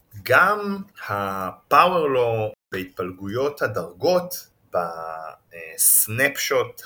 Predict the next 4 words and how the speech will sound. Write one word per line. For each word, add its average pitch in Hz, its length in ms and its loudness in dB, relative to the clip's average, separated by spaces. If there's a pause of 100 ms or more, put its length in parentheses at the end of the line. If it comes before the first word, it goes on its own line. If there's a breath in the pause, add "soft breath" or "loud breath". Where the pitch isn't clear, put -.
הסטרקטורלי 92 2000 0 (440)
של 90 240 -10
רשת 240 360 0
מסוימת 104 680 -4